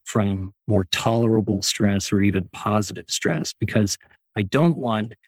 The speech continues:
parents especially to get the message that they need to protect their child from every stress, certainly from those high intensity traumatic stresses, tolerable stresses, those things that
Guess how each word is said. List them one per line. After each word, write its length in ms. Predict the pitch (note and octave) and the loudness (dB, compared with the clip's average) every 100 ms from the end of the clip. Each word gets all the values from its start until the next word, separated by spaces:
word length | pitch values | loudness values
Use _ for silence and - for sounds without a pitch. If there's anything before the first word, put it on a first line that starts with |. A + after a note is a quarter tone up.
| _ _ _ - | _ _ _ -4
parents 420 | - D#3+ A#2 - | 0 2 2 0
especially 580 | G#2+ - A2 - G#2 G2 | -4 0 -2 2 2 2
to 140 | - | 2
get 240 | G2+ G#2+ - | 0 -2 -4
the 100 | G2 | -4
message 460 | B2 D3+ - G2 - | 0 0 0 -4 -2
that 140 | G#2+ | -2
they 140 | - G#2 | 2 4
need 240 | G#2+ G#2+ | 4 2
to 80 | G#2 | 0
protect 500 | - G#2+ - A2 E2+ | -2 -4 -2 -4 -4
their 140 | F#2+ | -4
child 400 | F2 - F#2 F#2+ | -2 -2 -2 -4
from 140 | - - _ | -6 -10 _
every 320 | G#2 G#2 G2+ - | -2 -2 -4 -6
stress, 540 | - - - - - - | -6 -4 -8 -8 -10 -6
certainly 500 | - B2+ D3 A#2 G#2+ | 0 2 4 4 2
from 240 | - G#2+ | 2 2
those 180 | F#2+ F2 | 2 -2
high 280 | - A2 A2 | -4 -2 2
intensity 720 | G#2 F#2+ - G#2 F#2+ - F#3 | 2 0 0 0 2 0 -2
traumatic 560 | - - - G#2 G2+ - | -4 -8 -4 0 0 -2
stresses, 640 | - - F3 - - - - _ _ _ - | -2 0 0 -4 -6 -6 -10 _ _ _ -4
tolerable 600 | - D#3+ E3+ A2+ G2+ F#2+ | 2 6 6 4 2 -4
stresses, 540 | - G#2 E2 - - | -2 -2 -2 -8 -4
those 240 | A#2+ A#2 - | 0 2 2
things 360 | C#3 C3 A2+ | 2 4 2
that 260 | - A#2 G#2+ | 0 -2 -4